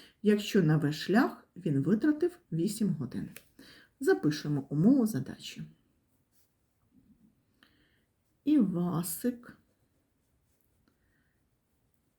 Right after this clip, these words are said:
Телесик на мопеді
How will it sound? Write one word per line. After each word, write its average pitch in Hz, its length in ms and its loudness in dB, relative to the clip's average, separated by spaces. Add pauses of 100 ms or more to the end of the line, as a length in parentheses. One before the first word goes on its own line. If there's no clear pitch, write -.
(640)
Телесик 214 1200 0 (1700)
на 208 500 2
мопеді 185 1120 2